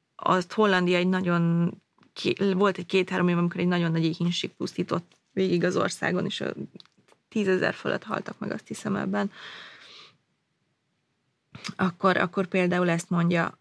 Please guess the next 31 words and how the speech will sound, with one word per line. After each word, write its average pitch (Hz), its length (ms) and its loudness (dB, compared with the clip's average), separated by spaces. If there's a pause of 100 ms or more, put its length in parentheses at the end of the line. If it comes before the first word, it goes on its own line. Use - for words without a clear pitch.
„A 185 100 -2
városban 196 460 2
felépő 190 420 -2
élelmiszerhiány 185 720 0
miatt 202 280 0
a 202 40 -6
felelős 170 380 0
náci 185 300 -2
parancsnok 190 380 -2
megparancsolta 190 680 -2
minden 185 180 0
nem 180 100 0
odatartozó - 720 -4
civilnek, 180 500 0
hogy 185 140 -6
távozzanak. 185 680 -2 (300)
Még 190 140 2
ma 214 120 4
is 220 140 0
betegé 185 420 0
tesz, 185 240 -6
ha 190 60 -4
visszagondolok 175 640 0
arra 170 160 0
a 165 40 0
látványra. 165 560 -2
A - 120 0
legteljesebb 196 540 -2
emberi 180 280 0
sanyarúsággal 196 680 -4
szembesültem. 180 840 -4